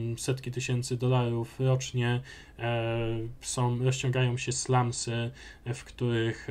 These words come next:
ludzie są gotowi zabić za, e, odpowiednik na przykład dolara. E, im wyższa nierówność, tym większe niepokoje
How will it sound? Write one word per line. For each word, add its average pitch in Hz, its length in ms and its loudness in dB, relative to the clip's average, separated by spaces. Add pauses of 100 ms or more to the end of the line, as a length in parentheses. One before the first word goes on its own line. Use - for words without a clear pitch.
(140)
ludzie 120 260 2
są 120 220 -2
gotowi 110 520 -2
zabić 110 580 2
za, 104 440 -2 (340)
e, 107 260 -4 (480)
odpowiednik 113 520 -2
na 107 80 -6
przykład 110 360 -8
dolara. 117 460 2 (1800)
E, 139 140 2
im 165 160 0
wyższa 151 680 2 (100)
nierówność, 147 640 2
tym 135 280 4
większe 135 400 2
niepokoje 135 560 2